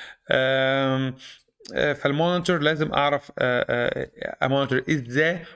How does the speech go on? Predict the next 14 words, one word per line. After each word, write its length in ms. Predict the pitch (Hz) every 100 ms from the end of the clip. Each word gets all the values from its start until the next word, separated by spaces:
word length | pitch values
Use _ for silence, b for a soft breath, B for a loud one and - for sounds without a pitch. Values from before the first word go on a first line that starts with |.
| _
وامونيتور 560 | 123 127 139 143 139 131
قد 320 | - 120 110
ايه 140 | 143
وامتى. 560 | 170 - 185 151 113 98
هو 200 | 107 113
انا 200 | 120 117
ح-، 720 | - 120 - - - - -
هنتكلم 240 | 127 139 139
عن 120 | 143
الرودنتسايد 600 | - 123 123 123 139 117
بالتفصيل 380 | 117 - - 127
ان 60 |
شاء 160 | - 127
الله. 220 | 127